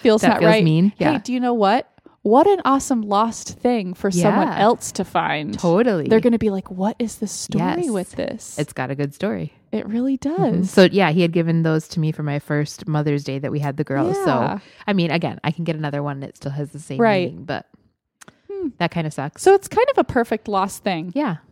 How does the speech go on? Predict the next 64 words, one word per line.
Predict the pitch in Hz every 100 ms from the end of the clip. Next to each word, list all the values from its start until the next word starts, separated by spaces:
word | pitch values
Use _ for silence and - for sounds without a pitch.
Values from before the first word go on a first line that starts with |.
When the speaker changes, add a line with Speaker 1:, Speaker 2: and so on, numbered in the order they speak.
| _ 233
Speaker 1:
I |
mean, | 220 208
it |
has | 214 240
a |
Speaker 2:
It |
Speaker 1:
great | 226 226
Speaker 2:
really | 233
is. | 180
It |
Speaker 1:
story. | 214 196 185
Speaker 2:
would | 170
Speaker 1:
It's | 214 180
Speaker 2:
be | 175
an |
Speaker 1:
very | 190 214
Speaker 2:
interesting | 233 240 175 185
thing | 185
Speaker 1:
replaceable. | 190 170 170 170
Speaker 2:
for |
somebody | 156 160 160 160
to | 160
find. | - 143 143 160 - -
Speaker 1:
All | 220 226
right. | 277 294
Speaker 2:
I | 185
don't | 196
know | 180
what | 175 175
happened, | 160 147 143
if | 143
it | -
fell | 160
out | 151 -
in |
a |
parking | 147 160 - 170
lot. | 165 156 302
Speaker 1:
Hmm. | 370 320 - _ _ _ _
Speaker 2:
You | 220
know, | 226
you're | 240 -
always, | 175 180 180 190
like, | 175
hauling | - 156 165 165
all | - 151
of | 214 208 185
the | 170
Speaker 1:
Oh, | 165
Speaker 2:
things | 160
Speaker 1:
yeah. | 160 151
Speaker 2:
in | 156 156 156
and | 151
the |
bags | 147 151 147 151 156
and | 156
the | 185
Speaker 1:
Yes. | 147 143 151 - _ _ - 247 -
Or, | 269
you | 262
know, | 269 302 294
it | 240
could | 277 269
be | 277 262 254